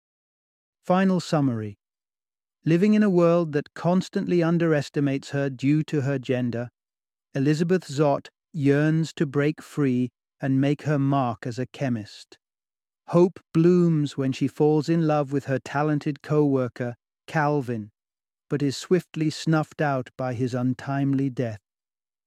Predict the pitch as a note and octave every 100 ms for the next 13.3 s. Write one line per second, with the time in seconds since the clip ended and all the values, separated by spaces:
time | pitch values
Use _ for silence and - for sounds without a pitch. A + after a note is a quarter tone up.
0 | _ B2 D3 - E3 E3 E3 D#3+ D#3 C#3+
1 | D#3 D3 D#3 D#3 D#3 D#3 D3+ D#3 C#3+ C3+
2 | C3 - _ _ _ - D3+ F3 F3 E3
3 | D#3 - E3 E3 - D#3+ - D#3+ D3+ -
4 | - E3+ - - D3+ C#3 C#3 - D3 C#3
5 | C#3 - C#3+ - C#3+ C#3 C#3 - B2+ A#2
6 | G#2+ - _ _ _ _ _ - F3 F3+
7 | - E3 D#3 - D#3+ D3 - C#3+ C#3 _
8 | _ - E3 E3 E3 F3 - E3 C#3+ F3+
9 | F3 E3+ D3+ D3 D3 C#3+ C#3+ C#3+ - G3
10 | F3 D3+ - D3+ B2+ A#2+ _ - D3+ -
11 | - G3 - F3+ F3 - D#3+ - - D3+
12 | B2+ C3 - D#3+ C#3+ C#3+ C3+ C#3+ D3 C#3+
13 | - A#2+